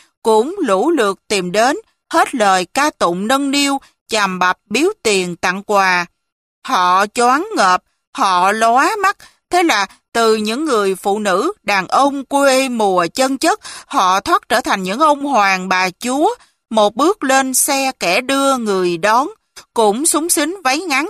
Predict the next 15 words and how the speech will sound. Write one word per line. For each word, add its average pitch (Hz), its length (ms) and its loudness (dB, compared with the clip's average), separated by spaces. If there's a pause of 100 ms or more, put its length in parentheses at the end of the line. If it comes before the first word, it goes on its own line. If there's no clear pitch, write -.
dài, 190 440 -2 (280)
cũng 220 320 0
mắt 349 200 0
xanh 294 260 0
môi 269 260 2
đỏ, 196 400 2 (260)
cũng 220 220 0
nhẫn 254 260 -2
kim 285 260 -4
cương, 277 400 -2
cũng 220 380 -4
nước 339 200 0
hoa 277 380 2
lựng 185 360 -4
xóm. 269 400 0